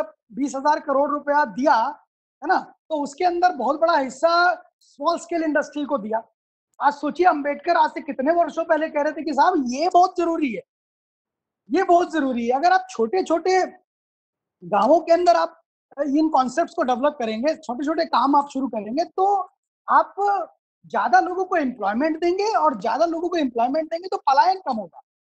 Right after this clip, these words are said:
अब देखिए, आज पलायन की समस्या है। अभी मेरा, अ, lecturer है भारतीय मजदूर संघ के साथ पलायन के ऊपर, तो पलायन पे मैं पढ़ रहा था, पलायन क्यों हो रहा है? तो पलायन इसलिए हो रहा है क्योंकि आपने देखेंगे कि भारत की आजादी के बाद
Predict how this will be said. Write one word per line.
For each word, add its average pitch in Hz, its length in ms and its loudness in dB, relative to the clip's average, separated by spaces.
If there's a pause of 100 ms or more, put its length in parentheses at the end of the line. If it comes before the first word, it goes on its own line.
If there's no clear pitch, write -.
(300)
अब 277 100 -10
देखिए, 330 240 2
आज 359 80 4
पलायन 302 460 0
की 349 80 -4
समस्या 277 440 -2
है। 220 80 -8 (580)
अभी 311 160 -4
मेरा, 320 200 4
अ, 254 600 -2
lecturer 254 400 0
है 311 60 4
भारतीय 247 300 -2
मजदूर 262 240 -2
संघ 254 180 -8
के 262 60 0
साथ 240 200 -2 (460)
पलायन 269 360 2
के 208 80 -14
ऊपर, 202 180 -18
तो 339 100 -12
पलायन 311 380 2
पे 403 120 -10
मैं 392 140 -2
पढ़ 339 160 0
रहा 339 120 0
था, 370 80 -6
पलायन 339 380 -2
क्यों 370 220 -4
हो 214 120 -8
रहा 156 100 -8
है? - 160 -18 (580)
तो 349 60 -6
पलायन 302 400 2
इसलिए 370 260 -2
हो 349 160 2
रहा 254 140 2
है 339 100 0
क्योंकि 381 340 -2
आपने 339 460 0
देखेंगे 311 580 -4
कि 349 320 0
भारत 285 460 -2
की 381 60 2
आजादी 254 420 2
के 330 120 -2
बाद 180 300 -2